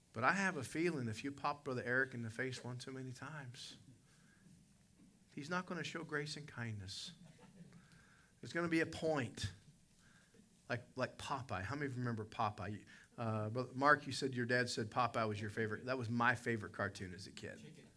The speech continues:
Speaker 1: Popeye's chicken. <laughs> That's my favorite chicken now, but Popeye was my favorite cartoon as a kid. And Popeye had the phrase,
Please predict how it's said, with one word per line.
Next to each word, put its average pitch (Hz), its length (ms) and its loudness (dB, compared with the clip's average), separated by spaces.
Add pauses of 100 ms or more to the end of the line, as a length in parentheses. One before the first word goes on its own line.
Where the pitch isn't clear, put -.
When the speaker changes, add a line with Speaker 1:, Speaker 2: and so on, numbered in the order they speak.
(760)
Speaker 1:
Popeye's - 320 -4
chicken. - 500 0 (600)
<laughs> - 600 -4
That's 190 200 12
my 220 100 12
favorite 190 320 12
chicken 165 440 8
now, 151 560 12 (500)
but 143 160 0
Popeye 202 480 12
was 151 140 10
my 156 160 12
favorite 160 320 8
cartoon 156 480 12
as 123 140 4
a 131 40 0
kid. 135 380 2 (1900)
And 117 100 -4
Popeye 196 500 12
had 175 220 12
the 156 80 8
phrase, 151 800 10